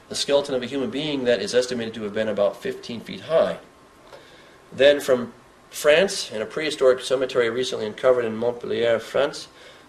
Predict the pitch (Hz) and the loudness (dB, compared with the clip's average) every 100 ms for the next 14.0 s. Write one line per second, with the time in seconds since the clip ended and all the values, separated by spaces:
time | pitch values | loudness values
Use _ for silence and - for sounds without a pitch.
0 | - 117 120 120 147 143 127 113 - 123 | -2 8 8 10 6 4 2 0 -2 2
1 | 123 135 131 127 127 107 104 104 135 160 | 4 4 2 0 -2 -4 0 4 6 6
2 | 120 113 135 147 117 104 151 165 - 127 | 2 0 0 0 2 2 0 -6 0 2
3 | 113 113 - 110 107 107 113 - 127 131 | 2 0 -2 -2 0 -2 -4 -2 -2 0
4 | 117 - 120 117 104 101 113 110 92 117 | -4 -4 -4 -2 -2 -2 -4 -6 -6 -6
5 | 127 107 98 - - 190 196 - - - | -6 -6 -8 -10 -4 -4 -4 -6 -8 -18
6 | - - - 101 98 160 175 - 123 117 | -20 -20 -10 0 6 6 4 0 -2 0
7 | 117 127 123 110 - - 170 156 127 113 | 4 4 2 -4 -6 0 4 6 4 4
8 | 110 107 120 117 110 101 98 104 104 - | 2 2 -2 0 -4 -2 -2 0 -2 -8
9 | - 139 131 123 113 - - - - - | 0 2 2 0 -6 -10 -20 -20 -16 2
10 | 160 196 156 - 135 127 127 120 117 135 | 6 8 6 2 2 0 -2 -4 -2 0
11 | 151 143 113 107 131 139 131 107 - 127 | 0 -2 -4 -2 -2 0 -2 -4 -2 -2
12 | 120 123 117 - 123 120 113 107 104 101 | -2 -4 -8 -4 -2 -2 -2 -4 -2 0
13 | 113 117 113 101 110 156 - 107 101 95 | 0 0 0 -2 0 -2 -2 -6 -6 -10